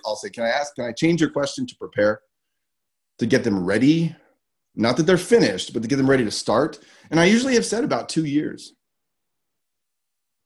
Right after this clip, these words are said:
And that's, part of that's because of my experience, you know, in,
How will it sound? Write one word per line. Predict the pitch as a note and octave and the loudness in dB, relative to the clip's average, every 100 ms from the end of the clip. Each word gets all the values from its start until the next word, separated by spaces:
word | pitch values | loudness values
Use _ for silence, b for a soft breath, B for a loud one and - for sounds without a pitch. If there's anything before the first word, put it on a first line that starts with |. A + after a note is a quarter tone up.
| _ - | _ 4
And | D3 | 4
that's, | F3 | 4
part | - E3 A#3 | 0 2 4
of | A3+ | 4
that's | F3 | 2
because | D3 D#3 | -2 -4
of | C#3 | -2
my | C#3 | -4
experience, | B2 - - G3+ G#3+ E3 C3 - - | -6 -8 -6 -4 -2 -4 -4 -8 -6
you | C3 | -4
know, | B2+ | -4
in, | C#3 C3 | -2 -4